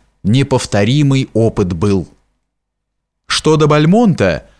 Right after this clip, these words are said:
то он своими выкрутасами однажды возмутил даже Гиппиус. Это было при мне на одной из литературных пятниц у поэта Случевского.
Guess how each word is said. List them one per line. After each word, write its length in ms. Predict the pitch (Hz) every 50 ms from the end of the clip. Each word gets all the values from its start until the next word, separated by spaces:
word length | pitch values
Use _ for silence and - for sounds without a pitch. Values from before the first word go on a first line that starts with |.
| _ _ _
то 160 | 139 160 208
он 100 | 240 233
своими 460 | - - 160 180 190 202 202 190 190
выкрутасами 960 | 165 170 170 - 160 151 139 - 170 185 185 - - 180 170 170 165 160 - - _
однажды 560 | 117 127 135 131 151 190 214 175 151 160 165
возмутил 500 | 165 151 131 151 151 135 - 175 175 156
даже 320 | 127 131 139 143 117 143
Гиппиус. 800 | 131 117 117 127 123 101 - 98 87 80 76 - - - - - _ _ _ _ _ _ _ _ _ _ _ _ _
Это 260 | 123 135 139 135 147
было 220 | 139 147 147 143 135
при 160 | - 127 127
мне 440 | 131 131 135 139 139 127 98 78 - - _
на 180 | 92 110 117
одной 340 | 120 113 104 113 131 131 131
из 100 | 123 104
литературных 760 | 120 117 117 - 120 117 117 - 135 131 127 117 113 - -
пятниц 640 | - - 120 135 156 156 - 147 143 - - - - - _
у 80 | 139
поэта 420 | 117 - 107 107 117 123 123 - 123
Случевского. 840 | - - 127 123 113 - - 120 104 95 - - - 95 78 64 -